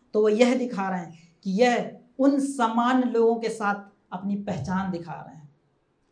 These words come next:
दूसरे शब्दों में कि यीशु मसीह प्रतिज्ञा किया हुआ राजा है, जो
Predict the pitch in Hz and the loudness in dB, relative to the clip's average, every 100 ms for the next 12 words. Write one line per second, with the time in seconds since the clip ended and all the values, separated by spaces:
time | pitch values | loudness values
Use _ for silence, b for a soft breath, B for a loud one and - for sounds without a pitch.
0 | _ - 180 214 247 233 214 233 233 262 | _ -8 -4 0 2 2 2 2 2 2
1 | 269 - - 202 226 226 294 277 - 302 | -2 -6 -8 0 2 2 2 2 0 -6
2 | - - - - 190 233 294 277 269 247 | -8 -14 -12 -4 -2 2 4 4 4 4
3 | 247 240 233 226 226 247 240 - - _ | 4 4 4 4 0 0 -4 -12 -20 _
4 | _ _ _ 165 - 262 254 185 - | _ _ _ -12 0 4 4 2 -6